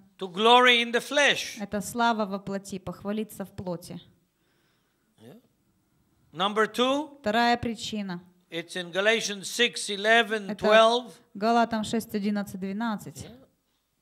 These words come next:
Speaker 1: To escape persecution.
Speaker 2: Чтобы избежать гонений, преследований.
Speaker 1: Yeah. It's a very important reason.
Speaker 2: Это очень важная причина.
Speaker 1: In other words, what was the problem?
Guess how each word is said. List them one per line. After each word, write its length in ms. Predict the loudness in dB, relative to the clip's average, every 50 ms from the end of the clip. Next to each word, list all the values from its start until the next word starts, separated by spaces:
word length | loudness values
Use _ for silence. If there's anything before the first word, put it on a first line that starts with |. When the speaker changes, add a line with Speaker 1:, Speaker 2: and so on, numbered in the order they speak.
| _
Speaker 1:
To 120 | -8 -4 -4 -4
escape 680 | -4 -4 -2 2 4 6 6 4 2 -6 -16 _ _
persecution. 880 | 0 0 0 0 -2 -6 -6 -4 -6 -6 -6 -6 -8 -10 -12 -14 -18 -20 _ _ _ _ _ _
Speaker 2:
Чтобы 560 | -18 -18 -6 -4 -4 -2 0 0 0 0 0 -2 -4 -8 -14 -20 _ _ _ _ _
избежать 580 | -16 -14 -8 -6 -6 -4 -2 -2 -4 -4 -6 -6
гонений, 540 | -6 -6 -6 -4 -4 -4 -6 -6 -8 -10 -12
преследований. 840 | -14 -16 -18 -14 -12 -12 -10 -10 -10 -12 -12 -14 -14 -14 -14 -16 _ _ _ _ _ _ _ _ _ _ _ _ -20
Speaker 1:
Yeah. 220 | -20 -20 -20 -20 _ _ _ _ _ _ _ _ _ _ _ _ _ _ _ _ _ _ _ _ _ _ _ _ _ _ _ _ _ _ _ _ _ _ _ _ _ _ _ _
It's 20 | -20
a 40 | -20
very 340 | -8 -2 0 2 2 2 0
important 480 | -2 -4 -6 -6 -6 -6 -6 -10 -12 -8
reason. 380 | -8 -8 -8 -8 -12 -14 -18 -20 _ _ _
Speaker 2:
Это 200 | -14 -6 -4 -4
очень 220 | -4 -2 -4 -4
важная 300 | -2 -2 -2 -2 -4 -8 -10
причина. 500 | -10 -14 -16 -14 -14 -14 -12 -12 -14 -16 -18 _ _ _ _ _ _ _ _ _ _ _ _ _ _ _ _ _
Speaker 1:
In 100 | -10 -6 -4
other 180 | -2 -2 -2 -2
words, 180 | -2 -4 -6 -10 _ _ _ _ _ _ _
what 180 | -4 -4 -2
was 180 | -2 -2 -2 -4
the 80 | -4 -8
problem? 560 | -4 -2 -2 -2 -2 -2 -6 -10 -14 -16